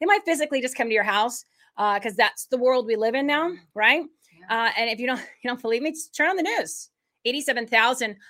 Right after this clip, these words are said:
Speaker 1: I R S agents are not coming to audit your books 'cause they don't care
Speaker 2: Mm-hmm.
Speaker 1: about that. They have all the money that they need,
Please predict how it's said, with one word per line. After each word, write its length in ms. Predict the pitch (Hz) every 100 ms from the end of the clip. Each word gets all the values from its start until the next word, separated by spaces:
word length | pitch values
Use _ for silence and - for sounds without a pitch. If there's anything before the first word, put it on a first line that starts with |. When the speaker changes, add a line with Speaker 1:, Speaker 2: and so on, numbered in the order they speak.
| -
Speaker 1:
I 140 | 214 240
R 80 |
S 160 | 247 277
agents 320 | 220 202 202
are 60 | 208
not 160 | 233
coming 300 | - 285 254 247
to 120 | -
audit 300 | 220 220 -
your 80 | 180
books 460 | 175 - - - _ _
'cause 80 | -
they 60 |
don't 120 | 196
care 140 | 220 214
Speaker 2:
Mm-hmm. 80 | 190
Speaker 1:
about 160 | 156
that. 220 | 185 117 -
They 80 | 214
have 180 | 254 285
all 120 | 311
the 120 | 285
money 240 | 262 262 254
that 160 | 233
they 120 | 233
need, 340 | 226 240 180